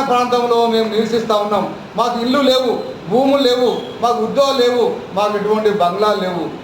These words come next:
మాకు ఎటువంటి వ్యవసాయ భూములు లేవు, మేము కేవలం కూలి నాల మీద బతా ఉన్నాం. కాబట్టి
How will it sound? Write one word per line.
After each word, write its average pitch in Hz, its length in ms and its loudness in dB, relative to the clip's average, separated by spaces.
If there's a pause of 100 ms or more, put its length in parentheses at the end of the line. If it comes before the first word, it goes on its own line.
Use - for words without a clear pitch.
(140)
మాకు 196 200 0
ఎటువంటి 220 280 2
వ్యవసాయ 220 360 2
భూములు 214 300 0
లేవు, 202 180 2 (340)
మేము 226 160 2 (120)
కేవలం 269 360 4 (140)
కూలి 262 300 2
నాల 233 120 2 (100)
మీద 220 120 2 (100)
బతా 180 300 0
ఉన్నాం. 185 200 0 (300)
కాబట్టి 247 280 2